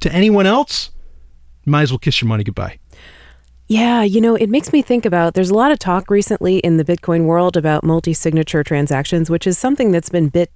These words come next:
Speaker 2: built into the Bitcoin protocol for a long time.
Speaker 1: Yeah.
Speaker 2: The ability to basically have a, a type of transaction where in order to send Bitcoin, you have to have multiple people sign off on it, and you have to have at least,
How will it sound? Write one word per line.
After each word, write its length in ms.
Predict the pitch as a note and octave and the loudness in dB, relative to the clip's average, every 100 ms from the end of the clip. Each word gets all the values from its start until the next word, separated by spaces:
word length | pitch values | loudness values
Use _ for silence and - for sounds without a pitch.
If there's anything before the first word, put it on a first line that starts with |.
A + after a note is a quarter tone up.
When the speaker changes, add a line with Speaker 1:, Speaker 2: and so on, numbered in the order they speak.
| - | -16
Speaker 2:
built 220 | D#3 F#3 F3+ | -2 0 2
into 240 | F3 F3 | 0 0
the 100 | C#3+ | -2
Bitcoin 540 | C#3 D3+ - C#3+ C3+ | -2 -4 -2 0 0
protocol 440 | - D#3+ D#3 D#3 C3+ | 0 -2 0 -2 -2
for 140 | - | -2
a 60 | C3+ | 0
long 240 | C#3 C#3+ | 0 -2
time. 400 | C#3+ C#3+ C#3 E3 - | -2 0 0 0 -2
Speaker 1:
Yeah. 180 | C#3+ G3 - | -2 -2 -2
Speaker 2:
The 140 | F#3+ F#3 | 0 2
ability 500 | D3+ F3+ F#3 F#3 F3+ | 2 2 2 0 -2
to 240 | - F3 | -2 -2
basically 600 | D#3+ E3+ F3+ - D#3 D3+ | 0 0 -2 -2 0 2
have 220 | D#3+ D3+ | 0 0
a, 80 | D3 - _ | -2 -6 _
a 60 | - | -8
type 240 | - F3+ | -4 -2
of 100 | F3 | -2
transaction 800 | - E3+ D#3 D3+ C#3+ - C3 C3 - - - - | -2 -2 0 -2 -4 -2 -2 -2 -4 -18 -20 -4
where 420 | D#3+ D3 C#3+ C#3+ - _ _ | 0 2 2 0 -4 _ _
in 140 | F3+ | 0
order 240 | F#3 G3 F#3 | 2 2 0
to 400 | - E3+ D#3+ D#3 | 0 2 2 2
send 380 | - F#3 F3+ | 0 0 0
Bitcoin, 600 | F3 F3 - C3+ C3 C#3+ - - - | 0 -4 -4 -2 0 -2 -4 -14 -4
you 100 | F3 | 0
have 160 | E3+ E3+ | 0 0
to 80 | D3+ | -4
have 460 | E3+ D#3+ D3+ - | -2 0 0 -4
multiple 480 | - D#3+ F3 F3+ E3+ | -2 0 0 -2 -2
people 320 | E3 F3+ E3 | -2 -2 -2
sign 320 | D3+ - D3+ C#3 | -2 0 0 0
off 220 | C#3 E3+ | -2 0
on 160 | F#3 | 0
it, 120 | G3 - | 0 0
and 260 | D#3+ D3+ D3 | 0 0 0
you 160 | E3 E3 | 0 0
have 120 | D#3+ | 0
to 80 | E3 | -2
have 140 | D#3 | 0
at 100 | D#3+ | 0
least, 420 | D#3+ E3 - - | 0 0 -2 -8